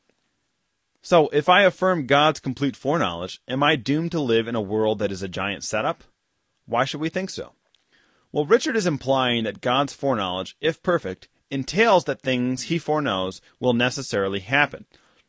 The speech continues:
And if everything happens necessarily, then the idea of freedom is eliminated, and the feeling that this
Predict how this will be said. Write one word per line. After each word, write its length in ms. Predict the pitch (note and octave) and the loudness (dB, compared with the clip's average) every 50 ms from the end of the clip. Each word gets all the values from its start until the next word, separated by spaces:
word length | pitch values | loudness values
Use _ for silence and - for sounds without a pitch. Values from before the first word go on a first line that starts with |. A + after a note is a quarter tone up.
| _ - | _ -8
And 120 | - A#2+ | -6 -4
if 100 | A2 - | 0 0
everything 300 | D3 D3 D#3 C#3+ C#3+ C3 | 2 2 2 0 -2 -2
happens 420 | A2 A2+ B2+ B2 - B2+ G#2+ F#2+ | 0 2 2 2 2 0 -4 -6
necessarily, 760 | G2+ G2 F#2 F#2+ F2 - - D#3 E3 E3 B2 G2 F#2 F#2 F#2 - _ _ _ _ - | -6 -8 -8 -8 -8 -4 0 2 4 4 2 2 0 -4 -6 -8 _ _ _ _ -10
then 120 | - A2+ | -6 -4
the 140 | A2+ A2+ A2+ | -2 0 2
idea 300 | A#2 C3 C3+ B2+ B2 A#2+ | 2 2 4 4 4 2
of 120 | G2 G2+ | 2 0
freedom 380 | - - D3+ D#3 C#3+ G#2 F#2 F#2 | -4 -2 -2 -2 0 -2 -4 -6
is 140 | D#2 G2 F#2 | -8 -8 -6
eliminated, 560 | F#2+ G2+ C3 D#3 D3 G#2 E2+ - - - _ _ _ _ _ | -4 -2 -2 -2 -2 -2 -4 -6 -10 -16 _ _ _ _ _
and 140 | - A#2 G#2+ | -10 -8 -8
the 60 | G2 | -8
feeling 420 | - - - D#3 F3+ E3 B2 G#2+ G2+ | -8 -8 -6 -2 -2 0 0 -2 -2
that 140 | G2+ F2 - | -4 -6 -6
this 240 | B2 A#2 - - | -8 -8 -8 -8